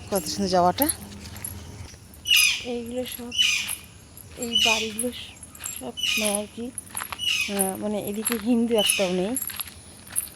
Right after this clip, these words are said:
এগুলো সব হচ্ছে খ্রিস্টান। তো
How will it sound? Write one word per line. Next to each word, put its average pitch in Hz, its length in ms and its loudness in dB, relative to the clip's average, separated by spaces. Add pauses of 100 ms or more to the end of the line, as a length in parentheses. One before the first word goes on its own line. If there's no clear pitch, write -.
(140)
এগুলো 240 240 -2 (120)
সব 247 220 -4 (120)
হচ্ছে - 300 -2 (420)
খ্রিস্টান। 185 540 -8 (1120)
তো 214 80 -4